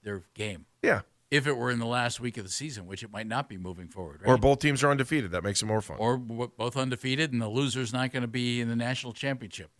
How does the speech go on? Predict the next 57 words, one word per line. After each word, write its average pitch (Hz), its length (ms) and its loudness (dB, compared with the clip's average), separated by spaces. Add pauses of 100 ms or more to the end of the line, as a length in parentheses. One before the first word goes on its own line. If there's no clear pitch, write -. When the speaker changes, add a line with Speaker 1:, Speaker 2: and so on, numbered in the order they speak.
(380)
Speaker 1:
So 170 100 -2
it's 156 200 -8
gonna 143 200 -2
take 147 200 -4
something 131 340 -4
away 131 340 0
if, 113 140 -4
okay, 156 260 -4
we're, 113 200 -4 (120)
we're 120 100 -6
still 135 180 -4
gonna 107 160 -8
get 101 160 -6
in 92 80 -8
the 80 80 -14
tournament. 82 420 -12 (2000)
And 131 120 2
then 170 420 4
having 156 360 2
the 123 80 0
Big 131 280 0
Ten 139 280 2
include 120 440 0
all 120 180 2
those 113 220 -2
teams 117 380 -2
from 110 220 -8
the 95 100 -10
Pac-twelve, 117 720 -6 (520)
it's - 140 -10
just 165 200 -4
gonna, 151 120 -8
it's - 120 -10
gonna 156 140 -8
be 143 140 -4
weird. 98 440 -8 (340)
And 143 140 -4
I, 170 340 -4
I 160 100 -2
don't 180 160 0
know 156 100 2
that 156 120 0
it's 127 120 -4
going 135 200 -2
to 120 60 -4
be 110 100 -6
bad 147 400 4
or 120 120 0
worse, 135 400 -2
or, 104 120 -14 (220)
but 117 140 -6
it, 113 120 -8
it's 117 200 -10
going 160 220 -2
to 139 40 -4
be 113 140 -6
different. 110 480 -2